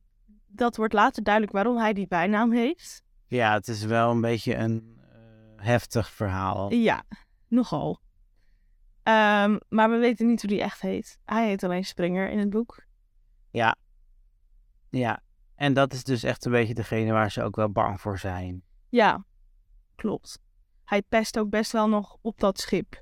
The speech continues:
Speaker 2: Ja, ja. Ja, want s-, mensen zijn natuurlijk niet voor niks heen gestuurd, dus
Speaker 1: Het zijn allemaal pesters.
Speaker 2: Ja. Ja.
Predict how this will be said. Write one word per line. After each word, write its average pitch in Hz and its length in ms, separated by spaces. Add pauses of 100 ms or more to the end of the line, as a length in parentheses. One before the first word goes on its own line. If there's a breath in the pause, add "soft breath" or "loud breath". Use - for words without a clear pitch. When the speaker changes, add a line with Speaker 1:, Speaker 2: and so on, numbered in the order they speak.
Speaker 2:
Ja, 113 340 (260)
ja. 92 400 (420)
Ja, 104 280
want 107 140 (160)
s-, - 320
mensen 113 340
zijn 117 160
natuurlijk 117 380
niet 113 120
voor 110 120
niks 123 260
heen 123 220
gestuurd, 113 680
dus 101 300 (340)
Speaker 1:
Het - 80
zijn - 140
allemaal 240 220
pesters. - 480
Speaker 2:
Ja. 107 460 (600)
Ja. 95 160